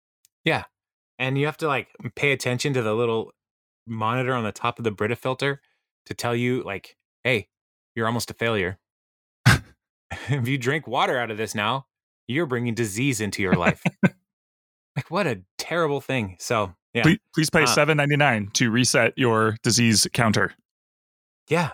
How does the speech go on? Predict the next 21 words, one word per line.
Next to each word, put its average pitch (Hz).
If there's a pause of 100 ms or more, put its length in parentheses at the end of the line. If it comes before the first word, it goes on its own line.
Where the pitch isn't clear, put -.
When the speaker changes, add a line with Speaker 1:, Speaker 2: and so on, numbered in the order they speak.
(440)
Speaker 1:
No, 131
thank 107
you. 76 (220)
I'm 139
just 147
gonna 131
trust -
that 98 (580)
the 104
Alderwood 123 (340)
wastewater 107 (320)
Speaker 2:
<laughs> -
Speaker 1:
sewer, 107
whatever, 101
dist-, 101
whoever's 160
getting 131
water 117
into 127
my 127
house, 139